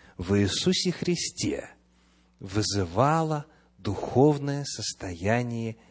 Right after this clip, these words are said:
этой церкви. Это в действительности картина, которая заставляет задуматься серьезно о том,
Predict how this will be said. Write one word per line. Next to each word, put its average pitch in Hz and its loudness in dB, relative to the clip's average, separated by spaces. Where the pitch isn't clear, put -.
этой 92 -6
церкви. - -10
Это 147 4
в 117 0
действительности 117 -2
картина, 104 4
которая 117 4
заставляет 110 2
задуматься 110 2
серьезно 85 -8
о 80 -10
том, 117 2